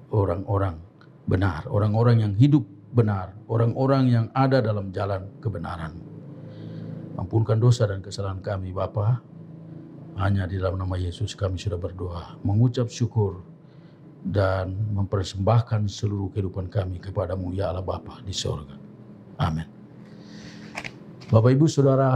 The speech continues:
sekalian, para pemirsa yang Kristus kasihi, mari kita terus memberi waktu dan diri kita untuk setia mengikuti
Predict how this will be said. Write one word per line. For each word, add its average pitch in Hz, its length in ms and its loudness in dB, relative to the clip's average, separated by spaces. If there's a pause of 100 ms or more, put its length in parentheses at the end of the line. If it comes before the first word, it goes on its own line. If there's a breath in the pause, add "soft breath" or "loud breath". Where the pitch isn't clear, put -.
sekalian, 143 720 2
para 113 160 2
pemirsa 139 800 2 (880)
yang 98 160 2
Kristus 110 320 4
kasihi, 139 640 4 (720)
mari 107 320 4
kita 117 240 4
terus 131 640 2 (560)
memberi 110 320 6
waktu 110 400 2
dan 101 160 4
diri 104 320 4
kita 110 400 2
untuk 95 480 -4
setia 98 480 0
mengikuti 98 640 0